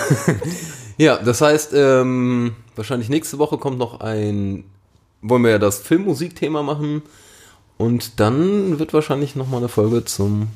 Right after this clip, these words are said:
Game of Thrones Start kommen. Damit sage ich, äh, tschüss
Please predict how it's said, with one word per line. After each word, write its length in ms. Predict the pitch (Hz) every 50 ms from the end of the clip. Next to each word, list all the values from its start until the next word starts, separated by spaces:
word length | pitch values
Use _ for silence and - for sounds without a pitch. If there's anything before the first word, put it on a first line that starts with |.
| - - -
Game 260 | 95 87 92 92 101
of 160 | 101 95 - -
Thrones 280 | - - 92 90 90 -
Start 400 | - - - - - - - -
kommen. 160 | - - - - - - - - - - - - - - - - - - _ _ _ -
Damit 180 | 160 185 165
sage 240 | 165 180 175 170 180
ich, 240 | 170 156 - - -
äh, 340 | 147 156 151 156 151 147 135 - -
tschüss 640 | - - - 254 254 - - - - - - -